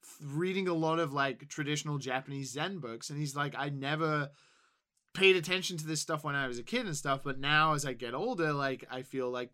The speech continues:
change is good and I should do more stuff like this instead of just drawing robots all day and stuff," which he's fucking great at. But,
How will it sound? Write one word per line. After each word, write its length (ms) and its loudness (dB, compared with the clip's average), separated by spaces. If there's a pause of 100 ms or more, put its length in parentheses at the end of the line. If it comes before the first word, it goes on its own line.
(100)
change 500 -2
is 140 -2
good 360 2
and 140 -8
I 120 -4
should 200 -6
do 220 -4
more 260 -2
stuff 240 -8
like 140 -10
this 180 -8
instead 300 -8
of 200 -10 (520)
just 260 -4
drawing 380 -2
robots 420 -2
all 140 -4
day 260 -6
and 140 -10
stuff," 300 -6
which 260 0
he's 160 -2
fucking 440 -4
great 260 -4
at. 220 -8
But, 260 -2